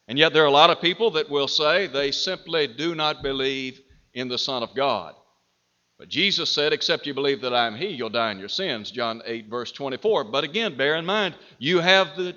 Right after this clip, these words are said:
the choice, the right, the prerogative to say no. You do not have to believe in the Christ.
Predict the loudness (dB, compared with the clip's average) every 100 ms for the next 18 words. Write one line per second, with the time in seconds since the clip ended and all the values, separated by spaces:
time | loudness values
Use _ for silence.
0 | -8 -6 0 4 6 4 2 -2 6 6
1 | 6 2 -2 2 4 4 0 -4 -6 -16
2 | -20 -20 -20 _ _ _ _ _ _ _
3 | _ _ -6 0 0 0 0 -2 -4 -14
4 | _ _ _ _ _ _ _ _ _ _
5 | -10 -8 -2 -2 0 0 0 -2 -4 -4
6 | -2 -2 -4 -8 -12 _ _ -14 -12 -10
7 | -6 -6 -6 -6 -6 -6